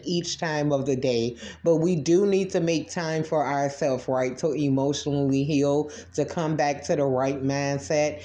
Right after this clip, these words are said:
And only how we're gonna do that if we gain the knowledge on how to think properly, on how to be open, understanding, loving,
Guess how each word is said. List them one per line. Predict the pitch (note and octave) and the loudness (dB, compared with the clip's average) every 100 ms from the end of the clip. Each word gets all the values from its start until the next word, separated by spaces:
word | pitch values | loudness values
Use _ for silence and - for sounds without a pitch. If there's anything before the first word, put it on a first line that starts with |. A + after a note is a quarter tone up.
| - - | -16 -6
And | D3+ D3 | -4 -2
only | D#3 F3+ G3 | 0 2 2
how | F#3+ F3+ | 2 0
we're | F3 F3 | 2 2
gonna | F3 E3+ | 2 0
do | D#3 D3+ D#3 | 2 2 2
that | D3+ D3 | 2 2
if | C#3+ C3+ - | 0 -2 0
we | D3 D3+ | 2 0
gain | B2 C#3 D3+ D3 C3+ | 0 0 0 0 0
the | C3 | 0
knowledge | B2 A#2+ C3 C#3 C3+ B2 A#2 - - - | 2 2 0 0 0 0 -2 -8 -18 -6
on | D3+ C#3+ | -2 -2
how | B2 D3+ C#3+ | -2 -2 -2
to | C#3 D3+ | -2 -4
think | B2 D3 C#3+ D#3 | -4 -2 -2 -2
properly, | - E3 D3+ D3+ D3+ D#3 D#3 D#3 - - | -2 0 0 0 0 0 0 -4 -12 -4
on | D3 C#3+ | -2 -2
how | A#2+ D3 | -2 -2
to | D3 F3 | 0 0
be | C#3+ C3+ - | 2 2 2
open, | B2+ D3 D3+ E3+ D#3+ D3+ | 0 0 0 0 -2 -2
understanding, | C#3+ C#3+ C#3 - D3 C#3+ D3 D#3 D#3 D3+ | -2 0 -2 -2 -2 0 0 0 0 0
loving, | C#3+ C#3+ C#3+ D3+ D#3 | 2 2 0 0 -2